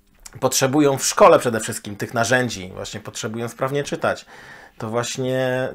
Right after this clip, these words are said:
tym dzieciom potrzebne jest to, żeby, em, zaszczepić w nich pasję do czytania, żeby zauważyły, że czytanie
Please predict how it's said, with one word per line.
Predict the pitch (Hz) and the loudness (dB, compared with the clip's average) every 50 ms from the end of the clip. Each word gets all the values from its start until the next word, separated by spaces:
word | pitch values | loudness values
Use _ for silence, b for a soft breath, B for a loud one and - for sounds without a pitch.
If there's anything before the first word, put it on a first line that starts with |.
| - - | -12 -14
tym | - 135 127 131 123 | -8 -6 -6 -4 0
dzieciom | 135 180 202 196 160 160 131 | 2 2 4 4 2 2 2
potrzebne | 139 131 - 147 131 127 127 123 | 2 2 2 0 0 2 0 -2
jest | 117 - - - - | -2 -4 -8 -12 -2
to, | - 120 120 135 135 | 0 2 2 2 2
żeby, | 127 131 123 110 117 123 123 123 127 123 B B B B B B B B B B - | 2 0 -2 0 0 0 2 2 0 0 B B B B B B B B B B -20
em, | - - 440 - 113 113 113 117 117 117 120 117 120 120 120 117 123 123 123 123 123 123 123 127 127 127 123 | -20 -14 -8 -2 0 2 2 4 4 4 4 4 4 2 2 0 0 -4 -6 -4 -4 -4 -4 -4 -4 -2 0
zaszczepić | 123 123 - - 151 143 - 139 131 120 | 0 0 2 2 0 -2 -2 -6 -8 -6
w | 127 | -2
nich | 135 139 127 - | -2 -4 -4 -4
pasję | - - 131 143 151 - - 139 120 | 0 2 4 4 4 2 0 0 0
do | 113 117 | 0 -2
czytania, | - 117 107 - 110 104 98 95 92 98 | -4 -6 -4 -2 -2 -2 -2 -2 -4 -4
żeby | 95 107 101 98 107 110 113 120 120 110 | -6 -8 -8 -8 -6 -4 -4 -4 -6 -4
zauważyły, | 110 127 123 123 117 127 127 123 123 131 131 131 131 127 | -2 0 0 0 2 0 0 0 -2 -2 0 0 0 0
że | 123 131 127 | 0 -2 -2
czytanie | - - 135 - 143 131 131 135 135 135 135 135 139 135 | -2 -6 -4 0 0 0 2 2 0 0 2 2 0 0